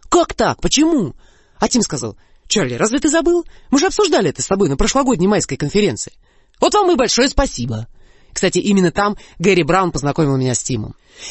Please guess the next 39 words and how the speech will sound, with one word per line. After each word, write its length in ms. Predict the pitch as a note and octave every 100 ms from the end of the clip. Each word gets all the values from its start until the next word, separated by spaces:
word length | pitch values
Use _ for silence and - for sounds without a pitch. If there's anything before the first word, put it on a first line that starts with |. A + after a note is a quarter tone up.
| -
И, 80 | G3
если 280 | C#4+ D4+ C4+
честно, 360 | - F4 E3+
мне 200 | C#3+ A#3+
бы 100 | A3+
хотелось 380 | - A3 B3 G#3
сказать, 300 | - A#3+ C#4
что 300 | - B3 G#3
нет 320 | A3+ F#4 A4
в 40 | E4
этом 200 | - A#3
ничего 360 | A#3 - D4
такого, 560 | - A3 B3+ A#3+ G#3 G3
и 400 | E3+ D#3 C3+ A#2+
что 420 | - - E3 C#3
так 160 | B2 F3+
угодно 380 | F3 G3+ C3 C3
Богу, 400 | F3+ A#3 F3+ D#3+
но 100 | D#3
это 140 | C#3+
херня. 880 | - - D#3+ D3+ B2+ C#3+ B2+ A#2 - - _ -
Я 120 | C4
не 100 | C#4
часто 320 | F#4 D#4+ -
ругаюсь, 500 | C#3+ B2+ A2+ A#2+ - _ _ _ _
но, 60 | -
знаете, 300 | B3+ B3+ -
это 240 | B3+ D4+ C#3
херня. 560 | - A3 D#3 C3+ G2+ A2
И 80 | C3
я 100 | F#3
сразу 240 | B3+ A#3+
скажу, 300 | - - A2+
чтобы 260 | A2+ F3 E3+
пережить 460 | F#3+ G3+ G#3+ A3 -
такие 320 | C3 C#3 D3
вещи, 440 | A#3+ A#3+ - A2 -
нужно 220 | E3+ D3+ C#3+
время. 360 | B2 G#2 G#2+